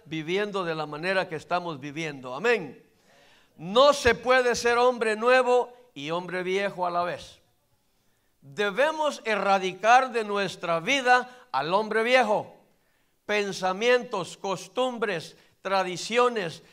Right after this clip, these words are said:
eh, la práctica de determinados deleites allá en la calle. No, recordemos que la presencia de Dios y el ojo, el ojo omnipresente de Dios está con nosotros a donde quiera que vayamos,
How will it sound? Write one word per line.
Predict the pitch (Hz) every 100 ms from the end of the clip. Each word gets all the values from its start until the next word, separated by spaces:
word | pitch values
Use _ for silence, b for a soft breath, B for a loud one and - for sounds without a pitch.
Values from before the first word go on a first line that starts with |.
| b -
eh, | 185 196 190 190 185 -
la | 190 180 -
práctica | 226 247 233 226 180 202
de | 196
determinados | 185 185 190 190 185 185 214 226 220 175
deleites | 185 185 220 240 233 202 175
allá | 170 196
en | 214
la | 202
calle. | 220 240 190 127 - _ _ _ _ _ _ _ _
No, | 151 208 262 196 - - -
recordemos | 196 220 214 214 208 254 262 254 -
que | 214
la | 202 190
presencia | 196 190 185 247 214 226
de | 196 185
Dios | 208 247 240 B B
y | 180 185
el | 190
ojo, | 233 240 233 233 -
el | 185 185 208
ojo | 247 240 220
omnipresente | 196 196 190 190 185 180 208 233 233 220
de | 185
Dios | 170 196 262 262 B B
está | 165 - 202 208
con | 202 185
nosotros | 170 185 208 208 165
a | 165
donde | 156 151 151
quiera | 151 170 185
que | 180 175
vayamos, | 185 196 220 220 208 -